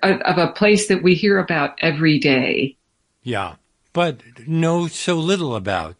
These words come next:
Speaker 2: Now I know a lot more, and I'm gonna be obnoxious when the topic comes up 'cause I'll know all these details. <laughs>
Speaker 1: Yeah, I'm very impressed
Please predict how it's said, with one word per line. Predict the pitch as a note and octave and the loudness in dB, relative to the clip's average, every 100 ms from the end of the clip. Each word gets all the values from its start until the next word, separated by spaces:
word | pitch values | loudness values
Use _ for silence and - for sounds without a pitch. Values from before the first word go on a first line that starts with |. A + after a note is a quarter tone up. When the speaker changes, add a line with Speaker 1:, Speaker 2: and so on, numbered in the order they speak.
| - | -6
Speaker 2:
Now | A#2+ C3 E3 | -2 0 0
I | F3+ E3 | 0 -2
know | D#3+ D#3 | 0 0
a | |
lot | D3+ D3+ C3+ | 0 -2 -2
more, | F3+ F3 A#2+ - - - | 0 0 -2 -8 -20 -6
and | C#3 | -2
I'm | C#3 | 0
gonna | D3 D3 | 2 2
be | C#3 C#3+ | 2 0
obnoxious | C3 B2 B2+ E3 - C#3+ A#2 C3+ | 0 0 0 0 -2 -4 -4 -2
when | A#2+ B2 B2 A2 | 0 0 -2 -4
the | A#2 | -6
topic | A2+ D3 C3+ C#3 | -2 -2 -2 -6
comes | - C#3 A#2+ | -2 -2 0
up | D3+ F3 | 0 -2
'cause | - C#3 | -2 -2
I'll | B2+ B2 A2+ - - - | 0 -2 -4 -10 -12 0
know | D3+ D#3+ | 4 6
all | D3+ | 6
these | D#3 D3 B2 | 4 2 2
details. | F3 F#3+ D3+ G#2 D2 - - _ _ - - - | 2 2 0 -2 -4 -12 -20 _ _ -20 -8 -4
<laughs> | - - - C#4 C#4 - - A#3 B3 | -4 -6 -6 2 2 0 -2 2 4
Speaker 1:
Yeah, | - G#3+ F3+ G#3 | 6 4 4 2
I'm | A3 G#3 | 2 4
very | F#3 A#3 A3+ G3+ | 4 6 6 4
impressed | F3 - F#3 D3+ C3+ - | 2 0 -2 -2 -2 -6